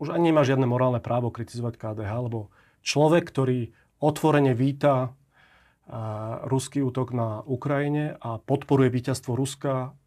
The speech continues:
e, na Ukrajine, čím je proti absolútne životným záujmom Slovenska, už sa v podstate nemá právo z môjho pohľadu vyjadrovať k ničomu. Teda má s-, právo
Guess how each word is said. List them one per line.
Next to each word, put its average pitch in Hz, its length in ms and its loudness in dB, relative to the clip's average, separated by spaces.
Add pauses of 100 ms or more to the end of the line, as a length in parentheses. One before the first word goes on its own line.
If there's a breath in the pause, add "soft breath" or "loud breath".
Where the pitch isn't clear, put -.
(120)
e, - 80 -20 (240)
na 123 80 -4
Ukrajine, 147 640 -4 (320 soft breath)
čím 120 320 -4
je 117 100 0 (220)
proti 120 320 -8 (240)
absolútne 143 480 -2
životným 131 400 0
záujmom 123 380 0
Slovenska, 120 580 -4 (320 loud breath)
už - 160 -8
sa 147 80 2
v - 80 -4
podstate 139 300 0
nemá 131 260 4 (220)
právo 135 560 4
z 131 40 0
môjho 147 280 4
pohľadu 135 560 2 (320 loud breath)
vyjadrovať 127 600 0
k - 40 -10
ničomu. 151 640 4
Teda 135 240 4
má 165 160 8
s-, - 240 -6
právo 135 480 4